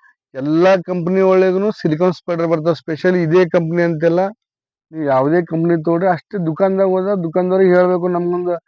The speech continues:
ಎಣ್ಣೆ ಗೊಬ್ಬರ ಕೊಟ್ಟಾಗ ಕಲಿಸಿ ಹೊಡಿ" ಅಂತ. ಅದಕ್ಕೊಂದು ಅದ್ರ ಜೊತೆ ಸ್ಟಿಕ್ಕರ್ನು, ಸಿಲಿಕಾನ್ ಸ್ಪ್ರೆಡರ್ ಕೊಡ್ರಿ ಅಂದ್ರೆ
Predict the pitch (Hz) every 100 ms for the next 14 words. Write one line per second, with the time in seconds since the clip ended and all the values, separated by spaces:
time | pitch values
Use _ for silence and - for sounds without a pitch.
0 | _ _ _ 139 143 165 175 165 160 156
1 | 170 151 156 175 175 151 160 170 170 160
2 | 165 165 175 165 165 175 151 151 170 160
3 | 151 190 - 185 147 208 196 196 180 160
4 | 151 - 156 156 190 190 - 160 160 160
5 | 156 151 139 127 _ -